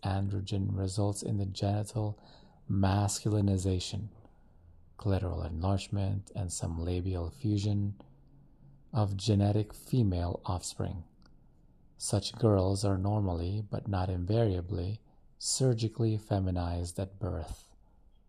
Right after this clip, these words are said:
Their internal reproductive anatomy is normal, and at puberty, their ovaries produce female hormones which induce menstruation and feminize the body. Although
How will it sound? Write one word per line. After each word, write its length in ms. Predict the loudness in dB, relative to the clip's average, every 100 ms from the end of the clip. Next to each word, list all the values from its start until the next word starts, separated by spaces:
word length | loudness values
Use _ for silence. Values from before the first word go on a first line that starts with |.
| -20 -20 -20 -20 -20 _ -20 -20 -20 -4
Their 160 | 0 2
internal 580 | 2 2 4 6 4 4
reproductive 720 | 0 0 0 0 0 -2 0
anatomy 640 | 0 0 0 -2 -2 -2
is 160 | -4 -2
normal, 720 | 0 0 0 -2 -4 -6 -10 -8
and 220 | -4 0
at 180 | -2 -4
puberty, 600 | -2 0 2 2 2 0 -6 -20 -20 -20 -4
their 140 | 0 0 0
ovaries 720 | 2 4 4 6 4 0 -4 -2
produce 500 | 0 2 2 0 -4
female 480 | 0 0 2 0
hormones 680 | 0 0 0 -2 -2 -6 -10 -6
which 220 | -6 -2
induce 600 | -2 0 0 0 -2 -2
menstruation 920 | -2 -2 -6 -4 -4 -4 -4 -6 -6 -8 -20 -20 _ -6
and 240 | 0 0 2
feminize 720 | 2 2 0 -2 -4 -6 -6
the 100 | -6
body. 480 | -2 -2 -4 -8 -14 -20 -20 _ _ -20 -20 -20 -20 -8 2
Although 560 | 4 6 4 4 0